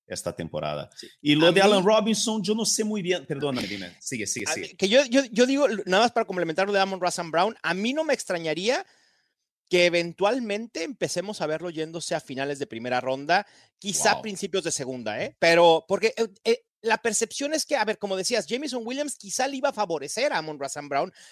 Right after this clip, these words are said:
Speaker 2: más que perjudicarlo en cuanto a volumen se refiere.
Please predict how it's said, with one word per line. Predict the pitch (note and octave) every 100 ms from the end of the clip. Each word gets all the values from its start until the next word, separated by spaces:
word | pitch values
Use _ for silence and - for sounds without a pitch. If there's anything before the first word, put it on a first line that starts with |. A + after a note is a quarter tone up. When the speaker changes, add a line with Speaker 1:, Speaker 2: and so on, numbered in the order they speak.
| -
Speaker 2:
más | E3 F#3
que | A3
perjudicarlo | F#3+ - D#3 D3 F#3 F#3+
en | D#3+
cuanto | C#3 B2+
a | B2
volumen | B2+ D3 D3
se | C3+
refiere. | A#2 C3+ A#2